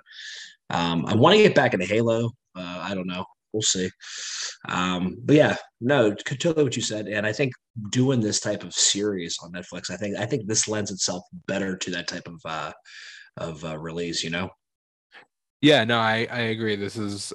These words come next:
Speaker 2: I think this is a good one. And I think Assassin's Creed does have, like, a really great, intricate, like, surprisingly intricate story.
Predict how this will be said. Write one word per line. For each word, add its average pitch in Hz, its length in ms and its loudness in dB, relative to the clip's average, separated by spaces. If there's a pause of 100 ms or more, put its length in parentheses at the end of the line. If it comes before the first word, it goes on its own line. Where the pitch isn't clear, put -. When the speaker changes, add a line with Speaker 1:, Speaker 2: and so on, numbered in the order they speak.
Speaker 2:
I 131 200 2
think 120 180 0
this - 160 -6
is 110 120 -4
a 110 60 2
good 107 260 0
one. 104 240 0
And 117 200 2
I 117 100 4
think 151 180 -2
Assassin's 127 420 0
Creed 120 300 0
does 110 200 -2
have, 110 200 -2
like, 107 100 -4
a 104 60 -2
really 104 300 -2
great, 98 600 -4 (260)
intricate, 117 480 -2
like, 113 120 2
surprisingly 127 420 4
intricate 110 280 -4
story. 110 460 0